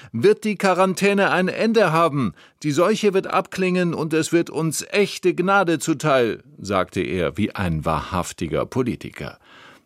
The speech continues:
Dann wandte er sich dem Platz zu und rief aus Leibeskräften: „Es lebe Minga! Es leben die Mingerer!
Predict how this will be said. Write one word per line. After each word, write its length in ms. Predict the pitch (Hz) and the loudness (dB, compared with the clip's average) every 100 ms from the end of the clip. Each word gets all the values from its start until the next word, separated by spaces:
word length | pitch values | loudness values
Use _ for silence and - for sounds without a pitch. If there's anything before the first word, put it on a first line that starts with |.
| _ | _
Dann 360 | 85 90 90 | -2 0 0
wandte 280 | 95 113 120 | 0 0 -2
er 120 | 101 | -2
sich 200 | 113 123 | -2 -6
dem 240 | - 110 110 | -2 0 0
Platz 360 | - 131 - | -2 -4 -4
zu 180 | - 160 | -4 -4
und 240 | - 143 135 | -2 -2 0
rief 220 | 147 - | -2 0
aus 200 | 117 117 | 0 2
Leibeskräften: 920 | 113 131 123 - - 120 - 127 117 - - - | 2 2 -2 -4 0 0 0 0 0 -2 -20 -4
„Es 360 | - 190 175 - | 2 4 4 2
lebe 640 | 190 240 277 247 226 226 | 2 6 6 6 6 6
Minga! 680 | 202 226 269 240 190 147 101 - - | 6 4 4 4 6 4 2 -6 -2
Es 340 | 160 180 - | 4 4 4
leben 440 | 175 233 269 214 202 | 2 4 4 4 4
die 160 | 190 | 4
Mingerer! 600 | 170 254 233 214 202 190 | 4 6 6 6 4 2